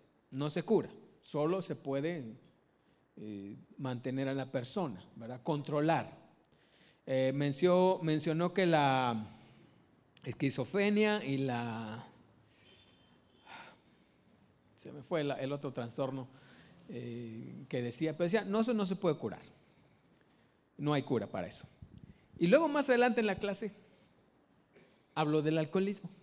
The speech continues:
y dijo, "Igual que la esquizofrenia y que la psicosis", es el, el otro trastorno, que la,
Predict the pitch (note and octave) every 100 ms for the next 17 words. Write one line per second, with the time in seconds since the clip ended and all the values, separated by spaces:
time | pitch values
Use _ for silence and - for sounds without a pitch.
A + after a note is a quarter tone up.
0 | - _ _ _ _ _ _ _ _ _
1 | _ - D3+ D3 D3+ - E3+ D3+ G#3+ C#4
2 | C4+ - - - E3 D3+ D3 D3+ C#3+ C3+
3 | A3+ C4+ A3+ G#3 - - - - E3+ D3+
4 | D#3 C#3 C3+ C3 B2+ - - B2 - C#4
5 | G#3 F#3 D3+ D3+ C#3+ C#3 C3 C3 C#3 C3+
6 | A#2 A#2 A2+ A#2 C#3 C#3